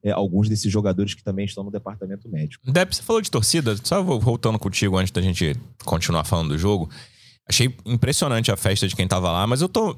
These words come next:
Speaker 2: eu tô maluco ou tava muito otimista que eu de esperar mais gente lá? O público, o público maior foi vinte e sete, foram vinte e sete mil pagantes, vinte e nove mil presentes?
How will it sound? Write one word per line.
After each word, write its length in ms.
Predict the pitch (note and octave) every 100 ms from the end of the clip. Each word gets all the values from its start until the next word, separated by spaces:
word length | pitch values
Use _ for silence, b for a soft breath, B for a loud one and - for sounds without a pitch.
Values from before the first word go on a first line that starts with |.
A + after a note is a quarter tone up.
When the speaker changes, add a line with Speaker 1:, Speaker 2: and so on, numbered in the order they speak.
| -
Speaker 2:
eu 100 | C3
tô 100 | E3+
maluco 520 | D3+ A#2 D3+ C#3+ B2+
ou 120 | B2+
tava 280 | A2+ A2 A2+
muito 220 | A2 A#2
otimista 500 | G#2+ - G2+ A#2 -
que 60 | -
eu 100 | G2
de 160 | - F#2+
esperar 300 | - F#2+ G2
mais 180 | F#2
gente 340 | F2+ F#2+ F2+ F#2
lá? 240 | G#2+ G2 - _ -
O 140 | F2
público, 260 | G2 E2+ F2
o 40 |
público 240 | G2 F#2+
maior 260 | F2 F#2 G#2
foi 140 | F#2+
vinte 160 | F#2 G#2
e 20 |
sete, 240 | - G2+ -
foram 180 | G2 G2+
vinte 140 | A2+
e 40 |
sete 240 | - G#2 G#2
mil 100 | G#2
pagantes, 400 | G2 F#2 A2 -
vinte 160 | G2+
e 60 | -
nove 180 | F#2 F2+
mil 140 | F#2
presentes? 640 | F2 E2+ A2+ F2 E2+ -